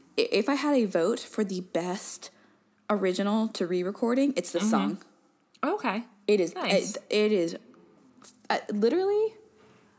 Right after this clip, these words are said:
Speaker 1: um, I'm sh-, I'm showing you right now. That was the last song I was listening to before we
Speaker 2: <laughs>
Speaker 1: started recording.
Speaker 2: Yeah. I, I liked it a lot. I thought,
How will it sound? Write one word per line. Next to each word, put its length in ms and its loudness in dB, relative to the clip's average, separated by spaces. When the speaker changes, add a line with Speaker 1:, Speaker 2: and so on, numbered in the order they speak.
Speaker 1:
um, 420 0
I'm 200 4
sh-, 140 -4
I'm 100 2
showing 360 2
you 120 2
right 220 0
now. 440 2
That 120 4
was 100 4
the 40 6
last 260 2
song 120 4
I 60 4
was 100 2
listening 300 2
to 120 4
before 240 4
we 220 4
Speaker 2:
<laughs> 80 0
Speaker 1:
started 200 2
recording. 600 0
Speaker 2:
Yeah. 580 -2
I, 180 -2
I 160 -4
liked 340 -6
it 80 -8
a 60 -6
lot. 360 -8
I 120 -6
thought, 260 -8